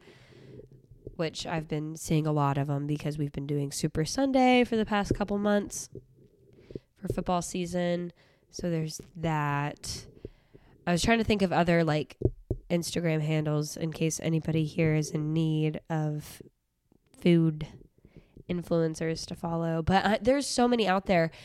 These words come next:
And even now, like, that TikTok is more like Pinterest, where it's, like, basically a search engine. Like, whenever I look for something, I don't go to Google, I go to TikTok. I'm like, "Book recs,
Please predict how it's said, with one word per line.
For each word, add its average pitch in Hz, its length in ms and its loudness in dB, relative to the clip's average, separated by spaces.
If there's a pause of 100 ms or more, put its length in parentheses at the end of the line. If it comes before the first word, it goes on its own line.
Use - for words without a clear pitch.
(240)
And 214 100 2
even 269 240 4
now, 185 280 6
like, 180 300 4
that 170 180 2
TikTok 180 460 2
is 175 280 0
more 165 260 4
like 165 220 2
Pinterest, 185 560 2
where 175 80 4
it's, 185 140 0
like, 214 200 -2 (100)
basically 202 420 2
a 160 80 0
search - 420 -4
engine. 202 440 4 (360)
Like, 208 160 -2
whenever 220 340 2
I 381 140 4
look 165 260 4
for - 140 0
something, 208 640 2 (960)
I 202 100 6
don't 254 220 6
go 220 160 10
to 214 80 8
Google, 202 580 8
I 185 80 6
go 202 180 6
to 190 80 6
TikTok. - 640 -6
I'm 185 140 2
like, 175 300 0
"Book 311 180 6
recs, - 720 2